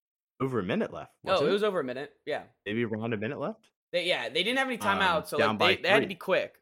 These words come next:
Speaker 2: but they were down by three.
Speaker 1: Far from over. Say that.
Speaker 2: This is one of the weakest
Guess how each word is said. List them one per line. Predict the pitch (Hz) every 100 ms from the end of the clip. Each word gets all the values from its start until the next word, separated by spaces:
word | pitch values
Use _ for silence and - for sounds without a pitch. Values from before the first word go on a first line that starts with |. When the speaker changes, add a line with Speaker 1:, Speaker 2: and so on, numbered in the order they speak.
| _
Speaker 2:
but | -
they | 139
were | 143
down | 156 160
by | 156
three. | 151 127 - _ _ _ _ _ _ _ _ _ _ _ _ _ _ _ _ _ _ _ _ _ _ _ _ _ _ _ _ _ _ _ _ _ _ _
Speaker 1:
Far | 185 233
from | 220 147
over. | 107 85 - _ _ _ _ _ -
Say |
that. | 57 - - _ _ _ _ _ _ _ _ _ _ _ _ _ _ _ _ _ _ _
Speaker 2:
This | 170 202
is | 208
one | 180
of | 196
the | 175
weakest | 170 170 180 160 -